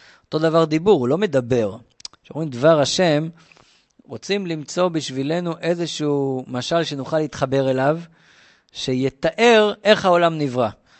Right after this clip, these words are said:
אז אומרים לנו, "זה כמו דיבור". למה כמו דיבור? אז ציינו קודם את העניין של האותיות. כמו שכשאתה מדבר, אז יוצאים לך אותיות מהפה, ככה הקדוש ברוך הוא, האותיות זה האנרגיה שאיתה הוא בורא את העולם. אבל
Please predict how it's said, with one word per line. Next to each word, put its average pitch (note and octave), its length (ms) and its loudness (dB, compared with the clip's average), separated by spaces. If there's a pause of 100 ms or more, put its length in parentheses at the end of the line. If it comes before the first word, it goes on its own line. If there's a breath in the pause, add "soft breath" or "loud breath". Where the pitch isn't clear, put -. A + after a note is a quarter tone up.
(280 soft breath)
אז C3+ 180 -6
אומרים G#3+ 300 2
לנו, A3 200 0
"זה F#3 120 -2
כמו G#3+ 200 0
דיבור". E3 500 0 (140)
למה C#3+ 240 -4
כמו C3+ 220 -6
דיבור? D3 720 -4
אז G#3+ 140 -18 (100)
ציינו G3+ 380 -2
קודם G3 260 0
את F3+ 80 -6
העניין F#3+ 260 -2
של F#3 160 -2
האותיות. F3 640 2 (460 loud breath)
כמו F3+ 260 0
שכשאתה C#3+ 520 -2
מדבר, C#3 640 0 (460 soft breath)
אז B2+ 200 -8
יוצאים D3 260 -6
לך C#3+ 160 -6
אותיות D3 440 -2
מהפה, E3 400 -2
ככה F3+ 220 -6
הקדוש F#3+ 340 -4
ברוך G3 160 -6
הוא, F#3+ 160 0
האותיות E3+ 500 0
זה D#3 140 0
האנרגיה G3+ 540 -2
שאיתה F3 400 -4
הוא F3 200 -4
בורא E3 260 0
את E3 120 -4
העולם. C3 360 0 (720 soft breath)
אבל B2+ 400 2